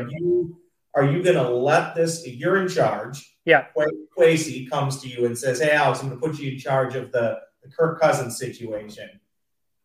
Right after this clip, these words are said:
Speaker 1: You going with a long-term extension, maybe a short-term extension to help with some cap relief, or are you taking all the pain this year and riding it out at the almost, I think it's, he's owed forty-five, but I think it's a thirty-eight million dollar cap hit. So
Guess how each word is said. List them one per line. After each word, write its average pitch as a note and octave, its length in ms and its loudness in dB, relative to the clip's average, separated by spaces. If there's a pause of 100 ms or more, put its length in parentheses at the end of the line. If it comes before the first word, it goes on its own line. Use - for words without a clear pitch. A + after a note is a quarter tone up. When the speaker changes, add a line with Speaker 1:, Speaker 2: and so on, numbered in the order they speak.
Speaker 1:
You D#3 200 -4
going A3 300 4
with F3 100 0
a C3+ 60 4
long-term G#3+ 680 0
extension, G#3 1040 -4 (120)
maybe C#3+ 300 -2
a A#2 40 -2
short-term G3 640 -2
extension F#3+ 640 -6
to C3+ 80 -2
help E3 280 2
with C#3+ 100 0
some B2+ 200 -8
cap E3+ 320 -6
relief, F3 540 -2 (400)
or C#3 180 6
are B2+ 60 2
you E3 160 0
taking E3 340 6
all D3+ 240 4
the C#3+ 100 -2
pain D3 320 0
this C#3 260 0
year C3 200 2
and A#2+ 100 0
riding C3 420 2
it B2 120 0
out B2 260 4
at A2+ 200 0
the A#2+ 140 -2
almost, A#2+ 640 0 (260)
I - 20 -16
think F3+ 140 2
it's, D#3 220 2 (420)
he's D#3 180 2
owed G3 320 6
forty-five, C3 600 2
but G#2+ 80 -2
I A2+ 100 0
think C3 140 -4
it's B2+ 120 -8
a A#2+ 60 -14
thirty-eight A#2 720 -4
million G#2+ 380 -10
dollar G#2 400 -10
cap G#2 300 -6
hit. F#2+ 200 -8
So A#2+ 480 4